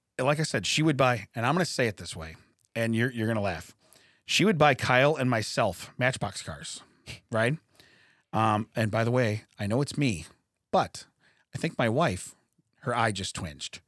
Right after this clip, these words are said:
because people say this all the time about, you know, and, and me. It should be "and me," or people go, "and I,"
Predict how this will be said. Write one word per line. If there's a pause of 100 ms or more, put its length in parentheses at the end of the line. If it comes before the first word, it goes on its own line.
(400)
because
people
say
this
all
the
time
about, (720)
you
know,
and,
and
me.
It
should
be
"and
me," (240)
or
people
go,
"and
I,"